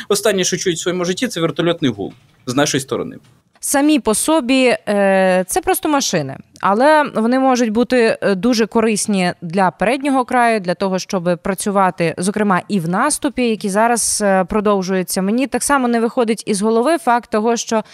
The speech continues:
Speaker 2: Генштаб останнім, е, часом, дуже часто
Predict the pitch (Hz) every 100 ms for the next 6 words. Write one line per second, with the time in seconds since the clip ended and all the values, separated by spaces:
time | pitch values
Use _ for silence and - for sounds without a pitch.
0 | - - - 220 226 - 294 320 320 233
1 | 214 240 233 226 226 214 208 190 262 269
2 | 254 254 220 - 170 254 294 214 175 -
3 | 190 180 175 - 359